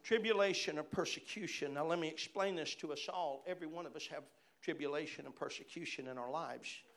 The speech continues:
Many of us to not the extent that we would think that it is, but we do go through some tribulation in our lives, not as in other places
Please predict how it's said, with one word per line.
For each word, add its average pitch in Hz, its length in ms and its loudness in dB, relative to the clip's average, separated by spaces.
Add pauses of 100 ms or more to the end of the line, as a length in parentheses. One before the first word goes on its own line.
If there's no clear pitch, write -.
(440)
Many 170 280 4
of 139 120 -2
us 147 220 2
to 151 140 -4
not 147 220 0
the 127 120 -4
extent 170 540 0
that - 120 -4
we 139 140 -4
would 127 180 -6
think 170 280 0
that 123 140 -4
it 127 140 -2
is, 135 220 2 (560)
but 165 180 6
we 196 140 -2
do 180 340 -2
go 151 140 2
through 151 220 -2
some 170 200 -4
tribulation 143 680 -2
in 139 80 -4
our 135 160 2
lives, 143 400 0
not 151 180 2
as 135 140 0
in 131 100 -4
other 170 160 -2
places - 560 -8